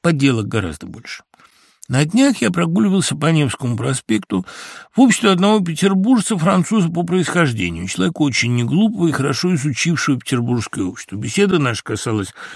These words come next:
различных сторон русского быта, причем мой спутник упрекал меня за слишком лестное мнение о России.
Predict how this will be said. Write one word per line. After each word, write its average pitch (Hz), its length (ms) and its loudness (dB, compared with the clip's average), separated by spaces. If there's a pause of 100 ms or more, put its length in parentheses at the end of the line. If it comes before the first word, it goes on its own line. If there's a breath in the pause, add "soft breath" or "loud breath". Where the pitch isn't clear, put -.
(220 loud breath)
различных 127 560 2
сторон 123 380 0
русского 101 420 -2
быта, 139 320 2
причем 139 400 0
мой 151 160 2
спутник 180 500 -4
упрекал 131 440 -4
меня 131 260 0
за 107 140 0
слишком 120 420 -2
лестное 120 320 -2
мнение 127 400 0
о 135 40 -2
России. 101 520 -6